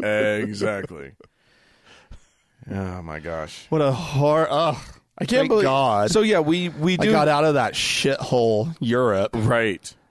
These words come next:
Speaker 2: Ugh.
Speaker 1: Just in time.
Speaker 2: It was terrible.
Speaker 1: It's going downhill so fast. No, I, the, uh, it,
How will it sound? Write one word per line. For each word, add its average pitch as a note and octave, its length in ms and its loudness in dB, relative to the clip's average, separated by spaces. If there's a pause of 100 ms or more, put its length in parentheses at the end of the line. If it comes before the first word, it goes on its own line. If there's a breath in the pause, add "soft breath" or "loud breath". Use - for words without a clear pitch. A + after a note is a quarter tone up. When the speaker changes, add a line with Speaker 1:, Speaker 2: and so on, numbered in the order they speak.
(200)
Speaker 2:
Ugh. A#2+ 340 2
Speaker 1:
Just E3+ 280 2
in C3 120 0
time. A#2 420 0
Speaker 2:
It B2 60 0
was C3 320 -4
terrible. C3 520 2
Speaker 1:
It's G2+ 80 -2
going B2 280 0
downhill G#2+ 420 0
so G#2+ 220 -4
fast. F2+ 380 -6 (440 loud breath)
No, F3 180 4
I, D#3+ 180 2
the, F3+ 400 0
uh, E3 100 4 (160)
it, D3 160 -12